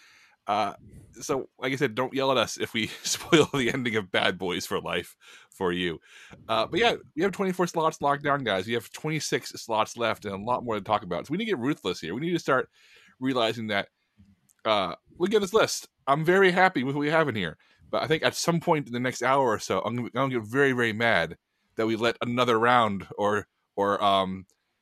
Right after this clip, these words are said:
or Tesla or <laughs> Freaky on this list and being like, "Why do we let that on the list instead of this?" That's gonna start happening. So we need stuff, we need to be a little more brutal, I think, and, uh, maybe put up a little more force if we need to. Uh, no regrets to any of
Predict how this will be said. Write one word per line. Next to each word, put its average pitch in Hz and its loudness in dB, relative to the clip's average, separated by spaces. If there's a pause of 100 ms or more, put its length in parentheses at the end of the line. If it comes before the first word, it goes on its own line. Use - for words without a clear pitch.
(180)
or 110 -4
Tesla 110 2
or 107 0
<laughs> - -2
Freaky 180 2
on 127 4
this 120 -2
list 123 0
and 123 -8
being 127 -2
like, 120 0
"Why 175 8
do 202 6
we 190 8
let 175 2
that 208 8
on 170 8
the 139 2
list 135 0
instead 135 2
of 139 2
this?" 123 2
That's 123 0
gonna 180 4
start 170 4
happening. 117 4 (400)
So 123 2
we 139 2
need 185 2
stuff, 170 2
we 151 2
need 139 -2
to 123 -8
be 127 0
a 127 0
little 135 0
more 123 2
brutal, 117 2
I 98 4
think, 98 0
and, 101 2
uh, 95 2 (320)
maybe 120 -2
put 123 -2
up 117 0
a - -2
little 120 0
more 127 0
force 120 -2
if 101 -8
we 107 -2
need 104 -4
to. 95 -4 (720)
Uh, 85 0 (640)
no 147 0
regrets 160 4
to - -2
any 131 2
of 139 -2